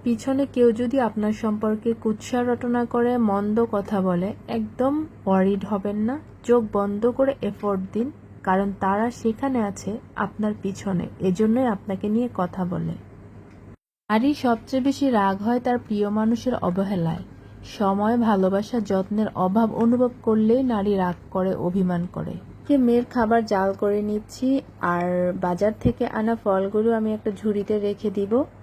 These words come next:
তো একটা মেয়ে বিয়ের পর বাবা মায়ের আদর যত্ন সে অনেক বেশি মিস করে, তখন সে সেই সব যত্ন, আদর, ভালোবাসা স্বামীর কাছে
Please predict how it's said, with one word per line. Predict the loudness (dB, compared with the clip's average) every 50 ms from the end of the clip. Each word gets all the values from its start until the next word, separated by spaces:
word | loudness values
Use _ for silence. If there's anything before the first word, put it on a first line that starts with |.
| -20 -20 -20 -20 -20 -20 -20 -8 -2
তো | -2 -2 2 2
একটা | 0 0 0 0 2 2
মেয়ে | 4 6 6 4 4 2 2
বিয়ের | 2 4 4 4 4 2 2
পর | 0 0 0 0 0 0
বাবা | 0 0 0 -2
মায়ের | -2 0 -2 -2 -4 -4 -4 -4
আদর | -2 -2 0 0 -2 0 0
যত্ন | -2 -2 -2 -2 -2 -2 -2
সে | 0 0 0 0 2 0
অনেক | 0 2 2 0 0 2
বেশি | 0 0 2 4 4
মিস | 4 4 2 0 -2 -4
করে, | -2 0 0 -2 -2 -2
তখন | -4 -4 -2 -2 -2 -2 -2
সে | -2 -4 -2 2 2 4 4 2
সেই | 2 2 2 2
সব | 4 2 0 0 0 0 2
যত্ন, | 2 2 2 0 -2 -2 -2 0 -2 -2
আদর, | 0 2 2 2 2 2
ভালোবাসা | 2 0 0 2 0 0 0 0 -2 0 -2 -4 -4
স্বামীর | -2 -2 -2 0 0 0 0 0 -2
কাছে | -4 -4 -2 -2